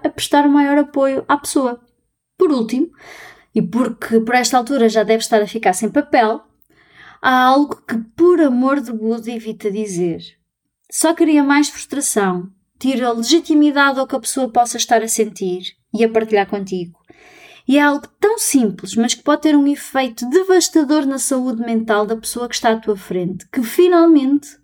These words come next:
ganhou coragem para falar contigo ou com alguém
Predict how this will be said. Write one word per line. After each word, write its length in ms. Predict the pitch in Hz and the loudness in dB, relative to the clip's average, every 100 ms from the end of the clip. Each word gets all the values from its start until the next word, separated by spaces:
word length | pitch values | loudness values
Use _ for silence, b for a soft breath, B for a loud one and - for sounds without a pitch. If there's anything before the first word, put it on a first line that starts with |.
| - | -4
ganhou 320 | 254 233 190 | 0 0 0
coragem 640 | 185 226 214 226 233 262 262 b b b b | -2 0 4 2 2 -4 -8 b b b b
para 180 | 269 277 | 0 0
falar 300 | 285 247 233 | 2 0 0
contigo 680 | 233 226 220 208 180 - - b b b b b | 0 0 2 -2 -4 -8 -20 b b b b b
ou 180 | 226 226 | 0 0
com 140 | 214 | 0
alguém 580 | 196 185 185 180 226 226 | 0 0 -2 -2 -4 -8